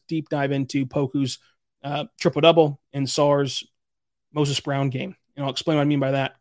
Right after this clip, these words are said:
coming up. But first, I wanna tell you right now, our good friends over at Built Bar.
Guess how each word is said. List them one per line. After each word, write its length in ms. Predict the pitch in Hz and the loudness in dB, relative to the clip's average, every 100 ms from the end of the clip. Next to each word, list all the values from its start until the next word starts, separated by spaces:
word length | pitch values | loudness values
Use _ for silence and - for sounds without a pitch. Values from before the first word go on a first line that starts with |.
| - | -10
coming 280 | 143 135 | -4 -2
up. 200 | 131 - _ - | -4 -6 _ -6
But 160 | 135 | -6
first, 260 | - 147 123 | 0 0 0
I 60 | 139 | -4
wanna 80 | |
tell 120 | 131 139 | -2 -2
you 60 | |
right 140 | 139 139 | -2 -4
now, 240 | 135 127 _ _ _ | -6 -6 _ _ _
our 80 | 151 | -4
good 120 | 147 | -4
friends 340 | 139 147 143 - - _ | -2 -2 -2 -6 -14 _
over 280 | 156 156 156 - | -2 0 0 -2
at 440 | 143 - 139 123 | -4 -6 -10 -6
Built 260 | 151 135 - | -4 -4 0
Bar. 340 | 143 143 131 | 2 2 0